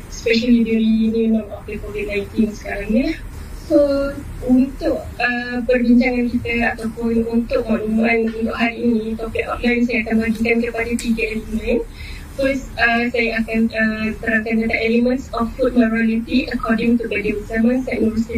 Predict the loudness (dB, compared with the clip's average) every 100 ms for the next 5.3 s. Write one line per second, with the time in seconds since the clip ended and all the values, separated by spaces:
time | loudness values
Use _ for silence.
0 | -4 -6 -6 -4 -4 2 2 2 -4 -10
1 | -10 -8 -2 0 2 2 0 -2 -4 -2
2 | 2 2 2 0 2 2 2 -2 -4 -12
3 | -14 -12 -2 0 0 -2 -2 0 2 2
4 | 2 2 2 0 0 -2 -2 -4 -6 -6
5 | -2 -2